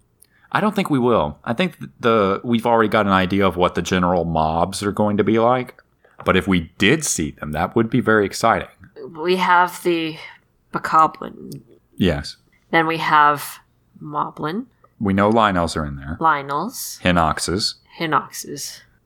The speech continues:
Speaker 2: Anything else?
Speaker 1: Guardians.
Speaker 2: Uh, Guardians, Choo-Choos.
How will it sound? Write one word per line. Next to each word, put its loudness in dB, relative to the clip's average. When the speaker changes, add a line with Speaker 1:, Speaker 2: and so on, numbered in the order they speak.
Speaker 2:
Anything -2
else? -2
Speaker 1:
Guardians. 2
Speaker 2:
Uh, -12
Guardians, -2
Choo-Choos. -4